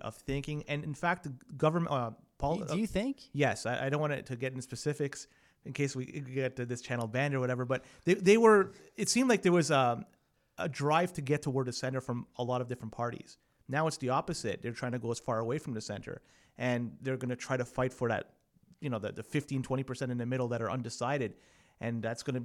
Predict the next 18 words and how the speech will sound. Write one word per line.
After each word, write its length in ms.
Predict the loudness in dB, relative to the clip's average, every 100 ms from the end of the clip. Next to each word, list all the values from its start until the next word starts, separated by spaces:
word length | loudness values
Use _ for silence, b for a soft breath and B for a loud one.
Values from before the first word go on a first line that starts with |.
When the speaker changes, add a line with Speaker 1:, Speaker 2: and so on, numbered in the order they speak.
| -8
Speaker 1:
ultimately 320 | -6 -4 -2 -4
decide 360 | -4 -4 -4
who's 140 | -6 -6
gonna 160 | -6
win 380 | -4 -4 -6 -8 -16 _
an 80 | -4
Speaker 2:
I, 60 |
Speaker 1:
election. 200 | -2 0 2
Speaker 2:
I 60 |
only 200 | 2 2
Speaker 1:
Or 40 | 2
Speaker 2:
know, 400 | 4 2 0 -2
I 80 | -4
only 160 | -2 0
know 140 | -2
my 180 | -2 -4
adult 280 | -4 -6 -6
life, 360 | -8 -8 -12